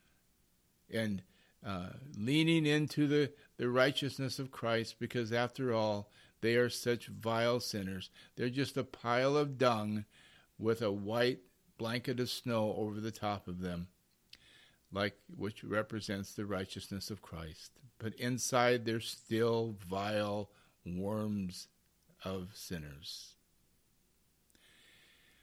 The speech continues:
One of the things I've learned about the works of the flesh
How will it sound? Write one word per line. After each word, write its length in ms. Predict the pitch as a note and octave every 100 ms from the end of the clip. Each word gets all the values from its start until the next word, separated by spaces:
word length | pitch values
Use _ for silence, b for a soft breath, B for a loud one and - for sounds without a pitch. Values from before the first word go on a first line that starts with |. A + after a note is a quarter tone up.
| b -
One 160 | G#3+
of 100 | G3+
the 40 | C#3+
things 300 | D3+ C#3 C3
I've 180 | A2+
learned 280 | A2 A#2 A2
about 260 | G2 G2+ G2
the 80 | F#2+
works 320 | G2 G2+ -
of 80 | F2+
the 80 |
flesh 580 | F#2 F#2 F#2 G2+ - -